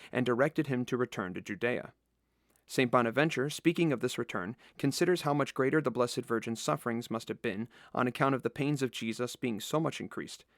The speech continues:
as he was then about seven years of age. An age, remarks the saint, at which he was too big to be carried and not strong enough to walk without assistance.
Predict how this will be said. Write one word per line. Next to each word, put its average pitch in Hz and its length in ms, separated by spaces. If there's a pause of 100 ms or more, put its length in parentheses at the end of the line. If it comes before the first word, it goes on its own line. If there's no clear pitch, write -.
(160)
as 123 180
he 123 80
was 127 240
then 117 240
about 113 240
seven 120 320
years 101 220
of - 100
age. - 320 (560)
An 127 140
age, 139 320
remarks 123 340
the 156 100
saint, 107 340 (220)
at 127 140
which 135 400
he 139 100
was 123 180
too 170 160
big 135 220
to 123 80
be 104 100
carried 143 460 (100)
and 117 120
not 107 160
strong 143 320
enough 101 200
to 123 100
walk 120 260
without 117 240
assistance. - 560